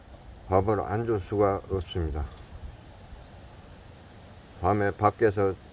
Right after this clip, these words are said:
얘들은 밖에서 자고 저는 따뜻한 방 안에서 자고 그런 것도 마음이 아픈데, 먹이라도 제가 챙겨줘야지 않나 싶어서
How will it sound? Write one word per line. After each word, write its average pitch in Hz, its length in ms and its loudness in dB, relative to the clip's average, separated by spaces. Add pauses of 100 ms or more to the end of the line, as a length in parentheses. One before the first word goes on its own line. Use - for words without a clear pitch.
(140)
얘들은 104 440 2
밖에서 101 500 0
자고 82 480 0 (1040)
저는 101 300 0
따뜻한 113 500 0
방 101 200 0
안에서 90 340 -2
자고 87 380 0
그런 90 200 -2
것도 85 240 -4
마음이 85 340 0
아픈데, 78 720 -4 (2500)
먹이라도 87 580 2
제가 87 300 2
챙겨줘야지 85 1080 0 (1900)
않나 82 380 -2
싶어서 80 600 -4